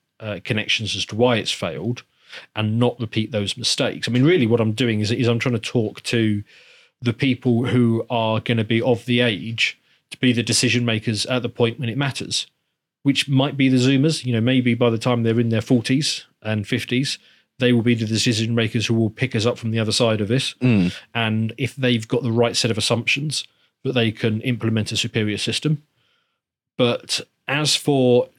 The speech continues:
Speaker 1: tr-, as for implementing a libertarian mindset today, all I see that it does is just makes it easier for our enemies.
Speaker 2: Well,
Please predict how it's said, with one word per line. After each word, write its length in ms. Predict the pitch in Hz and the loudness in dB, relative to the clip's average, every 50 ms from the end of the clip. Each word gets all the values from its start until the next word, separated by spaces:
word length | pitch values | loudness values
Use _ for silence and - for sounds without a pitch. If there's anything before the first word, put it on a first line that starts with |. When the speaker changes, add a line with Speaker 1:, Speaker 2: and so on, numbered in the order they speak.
| _ _ _ _ | _ _ _ _
Speaker 1:
tr-, 180 | - - - - _ _ - | -10 -10 -10 -10 _ _ -4
as 260 | 131 143 156 151 - | -2 -2 0 0 0
for 240 | - - 151 147 151 - - | 0 0 0 0 -2 -2 -2
implementing 1000 | 165 151 143 123 127 131 139 139 135 131 127 120 - - 127 117 113 113 107 - _ _ _ _ _ _ _ _ _ _ _ - | 0 0 0 0 0 0 0 0 2 0 0 0 0 0 0 0 0 -2 -4 -6 _ _ _ _ _ _ _ _ _ _ _ -4
a 200 | 117 117 117 117 | -2 0 2 2
libertarian 540 | 120 127 131 123 120 - 127 117 113 117 117 | 2 2 2 2 0 0 0 0 0 0 2
mindset 440 | 120 123 120 113 110 107 - 110 - | 2 2 2 2 0 -2 -4 -6 -6
today, 600 | - - 113 - 139 123 107 - - 131 127 - _ _ _ _ _ _ _ _ _ _ _ _ _ _ _ | -10 -10 -6 -4 -2 -2 -2 -4 -4 -6 -6 -6 _ _ _ _ _ _ _ _ _ _ _ _ _ _ _
all 280 | 147 139 139 139 127 117 | 4 6 6 6 6 4
I 100 | 120 120 | 4 2
see 200 | - - 127 117 | 2 2 2 2
that 120 | 110 104 | 2 0
it 100 | 107 110 | 0 0
does 380 | - 123 110 95 92 92 98 - - | 0 -2 -2 -2 -2 -4 -6 -4 -2
is 140 | 131 113 - | -2 -2 -2
just 200 | - 120 98 120 | -4 -4 -2 -2
makes 200 | 117 107 - - | -2 -2 -4 -4
it 80 | - | -4
easier 360 | 131 117 110 101 101 104 98 | -2 -2 0 -2 -2 -4 -4
for 140 | 92 - 104 | -4 -2 -2
our 120 | 101 104 101 | 0 0 -2
enemies. 380 | 98 95 85 76 67 - - - _ _ _ _ _ _ _ _ _ - - - - - _ | -2 -4 -8 -10 -12 -14 -16 -18 _ _ _ _ _ _ _ _ _ -18 -18 -18 -20 -8 _
Speaker 2:
Well, 280 | - 123 123 110 - | 0 0 0 0 -2